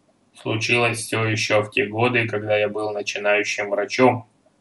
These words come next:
и не будет преувеличением сказать, что эта история омрачила всё моё дальнейшее существование вплоть до сего дня. Кто-нибудь объяснил бы случившееся телепатией, причудами подсознания, да чем угодно,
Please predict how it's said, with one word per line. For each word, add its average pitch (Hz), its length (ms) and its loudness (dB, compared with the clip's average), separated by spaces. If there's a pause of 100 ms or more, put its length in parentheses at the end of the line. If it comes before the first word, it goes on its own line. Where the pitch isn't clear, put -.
(280)
и 113 100 0
не 110 120 0
будет 113 360 0
преувеличением 107 840 -2
сказать, 107 520 2
что - 220 -4
эта 104 260 0
история 107 440 2
омрачила 107 640 2
всё 107 240 -2
моё 104 260 -2
дальнейшее 107 640 -4
существование 117 1120 2 (120)
вплоть 110 320 -2
до 107 120 -2
сего 104 320 0
дня. 104 340 -2 (400)
Кто-нибудь 117 640 0
объяснил 107 640 -2
бы 104 240 2
случившееся 104 1000 -2
телепатией, 113 1120 4 (680)
причудами 110 600 0
подсознания, 104 920 0
да 104 100 -4
чем 110 240 -2
угодно, 113 520 4